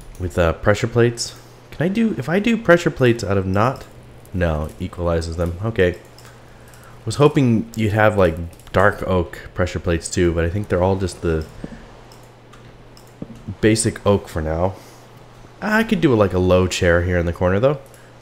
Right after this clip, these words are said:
I don't wanna do it dark oak. We're too close. We have, like, some oak. Oak on me? Yes.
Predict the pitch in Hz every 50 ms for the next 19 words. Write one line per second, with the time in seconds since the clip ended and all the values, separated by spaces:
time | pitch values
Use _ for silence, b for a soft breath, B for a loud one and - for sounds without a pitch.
0 | B B - - - - - - 110 110 110 110 107 104 107 98 - 87 98 92
1 | 87 - - 87 78 - - 80 - 95 85 - - - - 98 92 90 85 87
2 | - - - - - - - - 101 101 107 107 104 98 - - - 82 71 -
3 | - - - 90 107 135 - - - - - - - B B B B B B B
4 | B B B B - - - - - - - - - - - - - - - -
5 | - - 127 131 - - 131 127 131 127 123 101 92 78 - - - - -